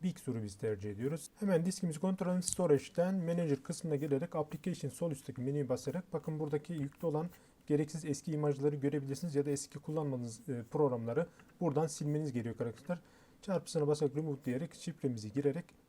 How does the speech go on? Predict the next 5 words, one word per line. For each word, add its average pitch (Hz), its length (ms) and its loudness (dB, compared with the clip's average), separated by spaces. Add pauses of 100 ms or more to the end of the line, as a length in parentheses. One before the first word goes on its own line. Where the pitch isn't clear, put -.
(140)
e, 123 160 -2
programımızı 151 600 0
buradan 147 260 0
kaldırıyoruz 123 520 0
arkadaşlar. 95 500 -8